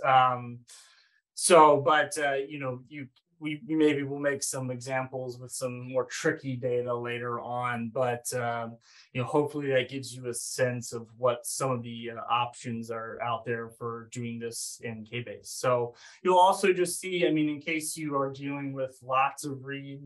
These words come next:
libraries, there's some different utilities here, uh, for merging or splitting read libraries, um, translating li-, read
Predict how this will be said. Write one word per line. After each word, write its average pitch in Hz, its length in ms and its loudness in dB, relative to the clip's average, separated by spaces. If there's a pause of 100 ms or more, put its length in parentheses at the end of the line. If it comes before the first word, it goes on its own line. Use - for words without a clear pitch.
(240)
libraries, 139 800 4
there's 131 260 -8
some 135 140 -6
different 135 300 -6
utilities 131 760 -6
here, 135 520 4 (440)
uh, 127 320 8
for 131 220 -6
merging 147 760 -4
or 117 280 -6
splitting 147 580 2
read 135 300 -6
libraries, 131 1120 0
um, 117 340 0
translating 131 840 -2
li-, 123 240 0
read 131 400 -12